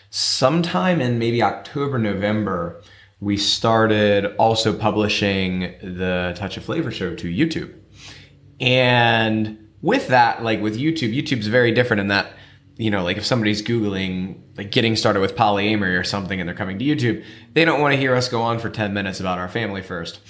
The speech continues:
Um, and we've kinda gotten out of the habit of doing a host chat, but we know from a lot of you listeners that you really like that. And we wanna bring it back. And what I think we're going to try and do is we're gonna record the host chat separately, and then it'll obviously all be in the podcast. We're gonna re-, record the host chat,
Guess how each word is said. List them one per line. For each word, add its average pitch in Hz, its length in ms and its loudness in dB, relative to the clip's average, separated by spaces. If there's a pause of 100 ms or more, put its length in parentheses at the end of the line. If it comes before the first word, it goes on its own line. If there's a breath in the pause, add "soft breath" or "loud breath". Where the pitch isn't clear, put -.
(300 loud breath)
Um, 95 420 2
and 110 120 -2
we've 107 120 -4
kinda 262 180 2
gotten 165 220 4
out 147 120 2
of 117 40 -4
the 117 60 -2
habit 117 200 2
of 101 60 -4
doing 104 160 -2
a 98 60 -4
host 127 200 0
chat, 95 180 0
but 95 80 -4
we 101 280 -2
know 120 420 0
from 104 280 -4
a 90 80 -2
lot 104 300 2
of 95 100 -4
you 95 80 -4
listeners 101 360 -4
that 90 80 -10
you 90 100 -8
really 92 180 -6
like 120 300 0
that. 90 320 -2 (500 loud breath)
And 107 340 4
we 110 100 4
wanna 170 180 4
bring 190 140 4
it 123 100 0
back. 127 220 4
And 110 80 -2
what 107 100 0
I 104 40 2
think 170 200 -2
we're 190 80 -2
going 170 200 2
to 113 60 -2
try 135 340 0
and 110 160 2
do 110 460 2 (320 loud breath)
is 107 140 -4
we're 113 60 -4
gonna 110 120 2
record 139 320 0
the 131 80 2
host 127 200 0
chat 101 220 2
separately, 101 720 0 (580 soft breath)
and 104 140 2
then 107 80 4
it'll 101 160 4
obviously 101 420 2
all 95 100 2
be 95 120 0
in 90 80 -2
the 85 60 -6
podcast. 101 520 2
We're 92 60 -4
gonna 90 180 -2
re-, - 60 -10 (160)
record 160 260 -2
the 151 60 2
host 123 160 2
chat, 101 500 2